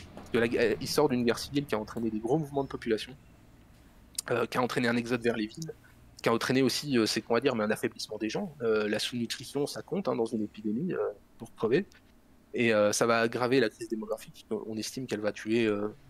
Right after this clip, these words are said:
comme ailleurs, un tiers à la moitié de la population de l'Empire. Donc, euh, guerre civile et peste, euh, les deux ensemble, euh, ça fait franchement du mal. Vraiment, ça va, ça va faire beaucoup, beaucoup de mal à l'Empire.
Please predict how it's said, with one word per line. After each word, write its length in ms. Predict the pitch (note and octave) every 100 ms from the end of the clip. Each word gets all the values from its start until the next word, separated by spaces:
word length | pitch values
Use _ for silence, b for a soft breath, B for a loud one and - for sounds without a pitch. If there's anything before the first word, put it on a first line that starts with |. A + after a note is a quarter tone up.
| -
comme 180 | A2 G#2
ailleurs, 500 | G#2+ A#2+ G#2+ G#2 A2+
un 80 |
tiers 240 | A2 C3+ B2
à 80 | G#2
la 80 |
moitié 240 | G#2+ G#2 B2
de 40 |
la 60 | G#2+
population 420 | G#2+ G#2+ G#2+ -
de 40 | A2
l'Empire. 300 | G#2+ - - - - -
Donc, 220 | G#2+ -
euh, 840 | G#2 G#2 G#2 G#2 G2+ G2 F#2 F2 - - _ - -
guerre 200 | B2+ -
civile 440 | - B2 C3+ C3
et 80 | B2+
peste, 420 | A#2+ C3+ C#3+ -
euh, 160 | A2 G#2
les 160 | G#2 A2
deux 100 | A#2+
ensemble, 480 | A2+ - B2+ B2
euh, 240 | G#2 G#2 G#2 - b -
ça 160 | - A#2
fait 120 | A#2+
franchement 340 | - A#2 A#2
du 120 | A2 G2+
mal. 160 | G2+ -
Vraiment, 400 | A2 A2+ A#2 B2
ça 160 | A#2 G#2
va, 400 | G#2+ G#2 G#2 G#2
ça 160 | -
va 80 | G#2+
faire 160 | - G#2 -
beaucoup, 220 | - -
beaucoup 220 | - -
de 60 | A2
mal 160 | G#2+ A2+
à 20 |
l'Empire. 320 | A#2+ -